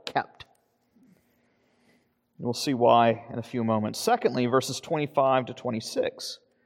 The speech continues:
we can call captured. And finally, verses twenty-seven to thirty-five, that of the consequences. So kept, captured, and the consequences.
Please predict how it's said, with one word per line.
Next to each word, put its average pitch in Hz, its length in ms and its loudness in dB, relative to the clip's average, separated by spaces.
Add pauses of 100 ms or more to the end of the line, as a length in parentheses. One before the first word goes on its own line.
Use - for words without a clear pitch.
(760)
we 117 140 -4
can 117 120 -2
call 120 260 4
captured. 190 720 -2 (1200)
And 120 120 -8
finally, 135 400 2
verses 120 320 0
twenty-seven 120 800 0 (240)
to 117 60 -4
thirty-five, 113 840 -4 (520)
that 113 120 4
of 110 80 -4
the 123 80 -2
consequences. - 1200 -4 (920)
So - 180 -2
kept, - 440 4 (1000)
captured, - 560 2 (1000)
and - 100 -10
the 113 40 -8
consequences. 120 1000 -2